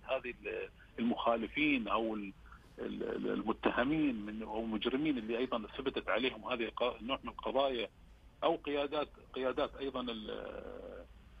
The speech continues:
آه، هذه المنظمات اللي تعمل في هذه ال-،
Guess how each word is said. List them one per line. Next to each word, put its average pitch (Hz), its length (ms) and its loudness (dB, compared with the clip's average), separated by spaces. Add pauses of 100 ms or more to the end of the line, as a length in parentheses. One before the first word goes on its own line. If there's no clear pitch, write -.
(100)
آه، 104 680 2
هذه 135 180 4
المنظمات 113 760 4
اللي 110 280 -10 (240)
تعمل 135 280 0
في 104 120 -6
هذه 110 240 -2
ال-، 101 240 -6